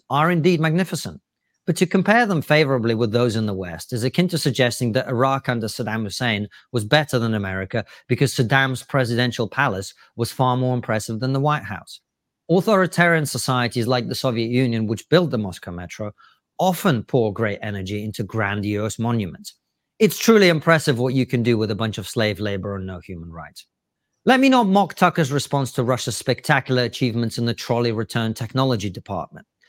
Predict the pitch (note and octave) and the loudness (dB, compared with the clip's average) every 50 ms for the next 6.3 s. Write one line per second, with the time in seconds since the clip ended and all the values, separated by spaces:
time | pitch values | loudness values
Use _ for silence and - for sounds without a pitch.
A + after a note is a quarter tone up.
0 | _ _ - _ _ _ _ B2 B2+ A2+ B2 B2+ - - E3+ E3 - E3+ E3+ E3 | _ _ -20 _ _ _ _ 0 0 0 0 -2 0 2 2 2 4 4 4 4
1 | D#3+ D#3 E3 E3+ E3 E3 E3 E3 E3 E3+ E3+ D#3+ E3+ G3+ A3 G#3 D#3+ B2+ A#2 A#2 | 4 4 4 4 4 4 4 4 4 4 4 4 4 2 2 2 2 0 0 0
2 | C3+ B2+ A#2 G#2 A#2 G#2+ - - A2 G#2 F#2+ F#2 F2+ - - A#2+ A2+ A2+ A2+ A2 | 0 0 0 -2 -4 -4 -4 -4 -4 -4 -4 -4 -6 -6 -6 -4 -4 -2 -4 -4
3 | - - A#2 A2 - - A#2 A2 - - B2 B2 B2+ B2 G#2+ - A2+ G2+ G2 F#2 | -4 -4 -6 -6 -4 -6 -8 -8 -6 -2 -2 0 0 -2 -4 -4 -6 -6 -6 -6
4 | G#2 - - - - - - C#3+ D3 C#3+ A#2+ G2 F#2+ F2+ - _ _ _ _ _ | -6 -6 -4 -4 -6 -2 0 0 2 2 0 -2 -4 -8 -12 _ _ _ _ _
5 | _ - C3 A#2+ A2+ A2 A2 G#2 - - A2+ G2+ G2 - A#2 A2 A#2+ B2+ A#2+ - | _ -2 0 0 0 0 -2 -2 -4 -4 -4 -4 -4 -4 -4 0 0 0 0 0
6 | - G#2 F2+ D#2+ - - | -4 -8 -8 -8 -12 -16